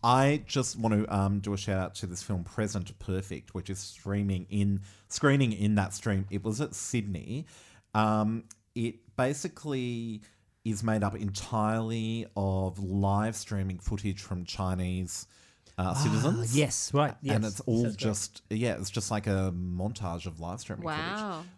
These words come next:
Speaker 1: Uh, apparently over four hundred million people in China, uh, regularly share everyday moments, um, from their studios, homes, offices, classrooms. This is what the blurb's telling me. Uh, then the government shut it all down. So there you go.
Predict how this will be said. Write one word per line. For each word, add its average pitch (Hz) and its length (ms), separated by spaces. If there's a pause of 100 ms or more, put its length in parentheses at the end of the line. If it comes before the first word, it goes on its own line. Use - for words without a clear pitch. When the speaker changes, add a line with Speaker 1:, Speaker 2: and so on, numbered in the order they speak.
(120)
Speaker 1:
Uh, 98 220
apparently 117 360
over 98 200
four 107 280
hundred 98 280
million 92 240
people 95 420
in 85 260
China, 90 720
uh, 90 460 (380)
regularly 90 560
share 90 400
everyday 85 760
moments, 85 840
um, 80 500 (160)
from 85 240
their 80 100
studios, 90 580
homes, 80 400
offices, 73 380
classrooms. - 600
This 92 120
is 76 120
what - 140
the 67 100 (340)
blurb's 82 280
telling 80 220
me. 127 140 (540)
Uh, 131 360 (120)
then 131 240
the 131 60
government 117 400
shut 113 260
it 113 140
all 107 240
down. 98 400 (260)
So 101 280
there 101 160
you 95 40
go. 98 160